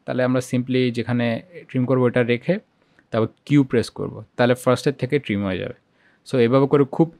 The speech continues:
ইজিলি টাইম সেভ করে আমরা ট্রিম করে নিতে পারবো পারফেক্টলি। এখন আমরা যেটা নিয়ে কথা বলবো সেটা হচ্ছে পেস্ট অ্যাট্রিবিউটস। পেস্ট অ্যাট্রিবিউটস জিনিসটা হলো আপনার সাপোজ এটাতে আপনি, আহ, সাপোজ একটু কালারে যাই, কালারে গিয়ে আমি একটু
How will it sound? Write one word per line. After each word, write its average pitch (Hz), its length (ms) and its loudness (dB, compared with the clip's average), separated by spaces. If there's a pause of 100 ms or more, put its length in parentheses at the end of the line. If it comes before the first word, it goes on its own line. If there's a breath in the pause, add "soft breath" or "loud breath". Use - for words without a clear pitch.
(120)
ইজিলি 151 560 2 (160)
টাইম 117 220 0
সেভ 117 300 -4
করে 113 220 0
আমরা 107 320 -2 (180)
ট্রিম 110 220 -2
করে 98 180 -2
নিতে 92 160 -6
পারবো 92 240 -4 (100)
পারফেক্টলি। 101 680 -4 (220)
এখন 127 240 0
আমরা 160 200 6
যেটা 151 200 4
নিয়ে 147 340 4
কথা 127 220 0
বলবো 127 200 4
সেটা 123 160 -2
হচ্ছে 120 220 0 (160)
পেস্ট 127 280 2
অ্যাট্রিবিউটস। 98 640 -4 (300)
পেস্ট 139 240 2
অ্যাট্রিবিউটস 170 360 2
জিনিসটা 165 300 0
হলো 143 160 4
আপনার 127 420 0
সাপোজ 127 340 -2
এটাতে 123 300 0
আপনি, 120 280 -2 (380)
আহ, 101 360 0
সাপোজ 113 240 -8
একটু 107 140 -8
কালারে 110 340 0
যাই, 107 200 -4
কালারে 107 320 0
গিয়ে 107 140 -4
আমি 104 200 -6
একটু - 180 -18